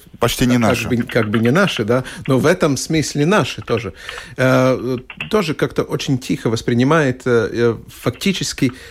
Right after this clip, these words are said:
Speaker 2: теракт. И тогда, м, такой вопрос поднимается, когда мы, когда теракт,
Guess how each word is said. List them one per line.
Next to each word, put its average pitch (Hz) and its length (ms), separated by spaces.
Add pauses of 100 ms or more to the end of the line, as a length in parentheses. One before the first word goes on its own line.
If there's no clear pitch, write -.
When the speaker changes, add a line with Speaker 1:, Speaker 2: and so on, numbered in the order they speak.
(140)
Speaker 2:
теракт. 143 500 (340)
И - 40
тогда, 165 420 (320)
м, 131 340
такой 139 220
вопрос 160 300
поднимается, 110 520
когда 127 320
мы, 127 280
когда 139 380
теракт, - 600